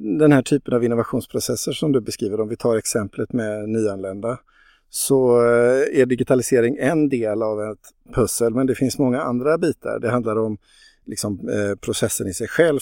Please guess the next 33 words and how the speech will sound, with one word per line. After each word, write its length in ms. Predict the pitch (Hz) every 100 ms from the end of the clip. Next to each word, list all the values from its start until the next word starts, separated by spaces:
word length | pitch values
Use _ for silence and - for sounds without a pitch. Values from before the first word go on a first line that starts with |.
| -
det 100 | 104
handlar 280 | 113 107 110
om 160 | 107 - _ _ _
för, 200 | - -
och 300 | - 151 160 -
också 400 | - 156 156 170
då, 380 | 143 117 127 -
liksom, 240 | 135 123
hur 340 | 117 135 120 -
man 160 | 123
integrerar, 800 | 131 110 127 135 117 110 113 117 120 - _ -
eh, 320 | 143 - 160
i 200 | 156 185
processen 680 | - 180 - 113 - 110 110
de 380 | 123 107 104 104
som 260 | - 120 113
berörs 400 | 123 185 - 117
av 160 | 90 -
den, 120 | 101
alltså 160 | -
användarna 580 | - 127 107 104 104 113
eller 240 | 113 110 107
deltagarna 720 | 127 113 - 107 104 104 107
eller 460 | 107 104 101 101 95 _ _ _ _ _ -
kunderna, 680 | 151 123 104 127 135 139 -
och 160 | 127
i 40 | 127
det 80 |
här 140 | 120 127
fallet, 480 | - 113 107 - -
eh, 220 | 113 104
de 260 | 107 113
nyanlända. 640 | 117 107 104 107 131 -